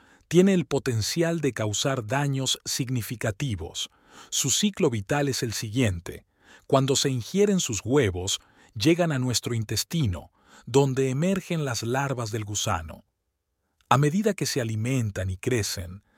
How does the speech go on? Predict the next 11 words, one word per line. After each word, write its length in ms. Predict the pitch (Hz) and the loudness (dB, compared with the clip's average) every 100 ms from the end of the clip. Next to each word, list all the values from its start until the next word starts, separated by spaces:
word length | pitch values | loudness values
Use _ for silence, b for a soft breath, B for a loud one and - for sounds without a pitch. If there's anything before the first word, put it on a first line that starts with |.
| B B | B B
las 240 | 123 123 - | 2 2 4
larvas 420 | 151 180 180 170 | 0 2 0 0
se 140 | - | -2
convierten 720 | 123 117 110 151 165 160 151 139 | -4 -4 -2 0 0 0 -4 -2
en 140 | 120 | -4
gusanos 580 | 107 - 151 156 143 - | -4 -4 -2 -4 -2 -4
adultos 600 | 107 131 147 - 143 - | -2 -4 -4 -4 -4 -2
en 120 | 117 | -2
nuestro 380 | 117 113 - 107 | -2 -4 -4 -6
tubo 340 | - 180 165 | -4 -2 0
digestivo 800 | 123 107 107 - - 165 101 104 | -2 -6 -6 -6 -6 -6 -4 -6